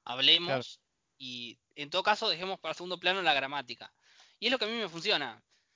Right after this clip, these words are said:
Speaker 1: Eh, porque es lo que yo necesito para mi carrera. Es, si yo tengo que hablar con alguien en la empresa sobre alguna funcionalidad y lo tengo que hacer en inglés, necesito que me entienda.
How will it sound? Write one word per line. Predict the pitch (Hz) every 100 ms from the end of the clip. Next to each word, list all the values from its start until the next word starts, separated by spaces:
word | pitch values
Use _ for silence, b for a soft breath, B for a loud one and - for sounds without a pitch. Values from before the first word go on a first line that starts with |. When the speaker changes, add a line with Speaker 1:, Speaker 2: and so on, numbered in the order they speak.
| _ _ -
Speaker 1:
Eh, | 135 120 123 120 135
porque | - 196
es |
lo | 196
que | 165
yo | 202
necesito | 151 151 180 143 120
para | 120
mi | 117
carrera. | 127 120 117 127
Es, | 127
si | 131
yo | - -
tengo | 196
que | 175
hablar | 160 170
con | 170
alguien | 170 175 170 170 180 - b b
en | - 139
la | 139
empresa | 139 170 147 139 131
sobre | - - 127 120 120 117
alguna | 131 160
funcionalidad | - 143 - 143 139 151 160
y |
lo | 139
tengo | 143
que | 143
hacer | 151
en | 151
inglés, | 156 165
necesito | 165 143
que | 127
me | 131
entienda. | 127 147 127 113